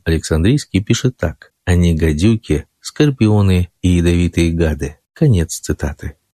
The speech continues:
Во времена Иисуса Христа на Востоке парфяно-персидским царством, по сути, управлял придворный совет жрецов. Это были вассальные князья и совет царя.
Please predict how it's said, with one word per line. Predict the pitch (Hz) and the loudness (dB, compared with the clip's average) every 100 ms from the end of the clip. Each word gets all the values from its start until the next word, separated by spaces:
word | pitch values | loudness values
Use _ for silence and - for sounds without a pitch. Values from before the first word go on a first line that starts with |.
| _ | _
Во | - 87 | -2 0
времена | 82 98 127 151 | 2 2 4 2
Иисуса | 135 139 - | 2 -2 -2
Христа | - 101 - 110 | 0 -2 0 0
на | 104 | 2
Востоке | 95 - 101 - 87 | 0 0 -2 -2 -2
парфяно-персидским | 87 - 92 90 85 80 85 - 85 80 | -2 0 0 0 0 -2 -2 -4 -4 -2
царством, | - 90 - 85 82 | -2 -2 -2 -2 0
по | - | -2
сути, | 80 127 127 | -2 -2 0
управлял | 120 110 113 110 | 0 0 2 0
придворный | - 95 92 104 98 | -2 -4 0 0 0
совет | 95 110 107 92 | 0 0 0 0
жрецов. | 98 123 - 90 - _ | 0 0 -2 -4 -4 _
Это | 87 85 | -4 0
были | 85 87 | 0 2
вассальные | 85 82 - 85 82 78 | 2 0 0 0 2 0
князья | - 82 80 113 143 131 _ - | 0 0 2 2 2 -2 _ -6
и | 127 | -2
совет | 120 117 113 | 2 2 0
царя. | - 120 82 71 | 0 0 0 -4